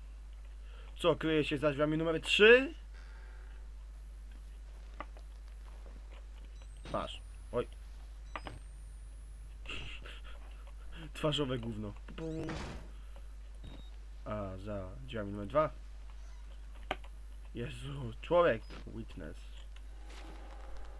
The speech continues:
Witness. Czy to są to,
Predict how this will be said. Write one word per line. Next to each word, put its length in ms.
Witness. 460
Czy 200
to 220
są 240
to, 140